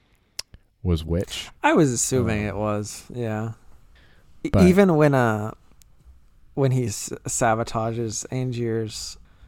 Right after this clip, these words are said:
Speaker 2: show and he, he falls and, like, breaks his leg and his twin is hoisted up on the rope, you see, um, man, I could not remember the fake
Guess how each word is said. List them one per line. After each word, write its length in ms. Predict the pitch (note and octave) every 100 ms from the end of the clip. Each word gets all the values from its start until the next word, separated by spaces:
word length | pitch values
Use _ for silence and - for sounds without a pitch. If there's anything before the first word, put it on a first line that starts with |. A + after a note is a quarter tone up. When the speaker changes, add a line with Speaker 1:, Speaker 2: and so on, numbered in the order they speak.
| -
Speaker 2:
show 640 | - C3 B2 A#2 A#2+ A#2+ - -
and 160 | C3
he, 200 | A#2+ A#2
he 60 | A2
falls 440 | G#2+ B2 F#2+ G2+ G#2+
and, 80 |
like, 180 | G2 - -
breaks 260 | G#2+ -
his 180 | A2+ G#2
leg 400 | G#2+ G2 G2+ - _ A#2
and 140 | A#2+
his 460 | B2 - - - - _
twin 220 | - A#2
is 120 | -
hoisted 400 | - D3 C#3 -
up 180 | - -
on 120 | E2 D#2+
the 80 |
rope, 360 | - - D#3+ - - _ _ - _ _ -
you 180 | C#3 C3
see, 540 | - C#3+ C#3 C3 A2+ - -
um, 540 | A2 G2+ F#2+ F#2 - _ - _ _ _ - - -
man, 200 | A#2+ -
I 100 | C3+
could 180 | - A#2+
not 200 | A2 G#2
remember 300 | B2 B2 A#2
the 220 | A2 G#2+
fake 480 | - A#2 A#2 -